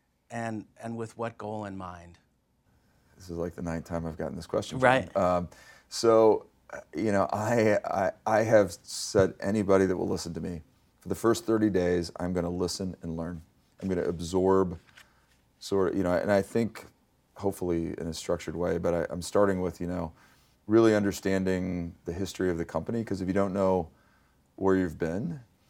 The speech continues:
Speaker 2: you're doomed to miss great opportunities or
Speaker 1: Yeah.
Speaker 2: doomed to repeat your failures. So you gotta understand the history. So I'm gonna learn about where we've been. I wanna learn about our strategies, our structure, our systems, and our culture. And so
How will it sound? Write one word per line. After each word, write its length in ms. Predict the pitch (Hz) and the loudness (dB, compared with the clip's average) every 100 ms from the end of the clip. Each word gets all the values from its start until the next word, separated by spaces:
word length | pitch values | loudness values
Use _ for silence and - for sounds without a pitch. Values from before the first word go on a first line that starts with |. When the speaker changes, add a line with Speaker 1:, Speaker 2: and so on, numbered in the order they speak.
| _ _ - | _ _ -4
Speaker 2:
you're 160 | 95 | -4
doomed 440 | 87 98 101 101 - | 0 0 2 0 -2
to 100 | 95 | -2
miss 420 | 98 98 - - | 0 0 0 -6
great 260 | - 92 95 | -2 0 4
opportunities 800 | 90 85 - 90 101 110 120 | 2 0 -6 -4 -2 -2 -2
or 80 | 90 | -4
Speaker 1:
Yeah. 80 | 87 | -4
Speaker 2:
doomed 220 | 90 90 | -4 -4
to 100 | 87 | -4
repeat 340 | 85 82 90 - | -4 -4 -4 -6
your 120 | 78 | -4
failures. 420 | 92 85 76 78 | -2 0 -4 -8
So 60 | 82 | -6
you 80 | |
gotta 180 | 87 87 | -2 -2
understand 340 | 90 85 90 85 | -4 -6 -8 -6
the 60 | |
history. 400 | 85 85 80 85 | -6 -6 -6 -8
So 140 | - 90 | -6 -6
I'm 60 | |
gonna 120 | 87 | -6
learn 180 | 90 92 | -4 -4
about 240 | 90 90 87 | 0 -2 0
where 140 | 92 | -4
we've 180 | 92 90 | -6 -6
been. 360 | 87 82 123 - _ _ _ _ _ - _ - | -6 -6 -8 -12 _ _ _ _ _ -20 _ -2
I 60 | |
wanna 240 | 98 104 98 | 4 6 8
learn 320 | 98 101 101 - | 6 2 2 0
about 480 | 87 90 92 90 - | 4 6 8 4 0
our 80 | |
strategies, 800 | 80 - 107 107 98 101 95 90 - | -6 6 6 6 4 2 2 -2 -6
our 80 | - | -12
structure, 640 | - 107 101 - 104 98 - | -2 0 0 -2 0 0 -2
our 100 | 82 | -8
systems, 580 | - 98 - 95 92 85 | -6 -6 -4 -6 -4 -6
and 80 | |
our 80 | 85 | -8
culture. 440 | 82 82 - 78 80 _ _ _ _ - | -8 -8 -8 -12 -12 _ _ _ _ -12
And 120 | 82 | -2
so 360 | 92 90 80 | 2 4 2